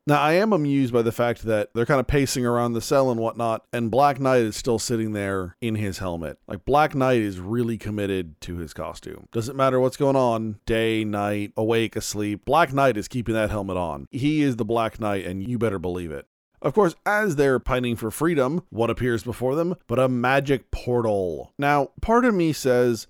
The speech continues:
"Magic portal appears in your jail cell. This feels like a terrible idea." Like, part of me says that, 'cause you have no idea where it leads. None whatsoever. The other part of me, though, goes, "You're already in jail. The odds of this leading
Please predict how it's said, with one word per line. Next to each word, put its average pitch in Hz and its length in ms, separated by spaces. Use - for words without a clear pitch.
"Magic 160 380
portal 143 280
appears 127 540
in 113 220
your 104 520
jail 104 300
cell. 80 420
This 156 360
feels 123 840
like 110 160
a 107 80
terrible 95 640
idea." 76 440
Like, 107 200
part 190 240
of 151 60
me 123 80
says 90 320
that, 69 320
'cause 98 200
you 127 40
have 110 140
no 151 300
idea 139 200
where 123 160
it 113 100
leads. 90 520
None 143 320
whatsoever. 107 600
The 156 140
other 262 160
part 151 180
of 131 60
me, 127 80
though, 113 260
goes, 110 520
"You're 123 240
already 202 580
in 117 140
jail. 95 800
The 127 140
odds 214 280
of 139 120
this 185 200
leading 123 640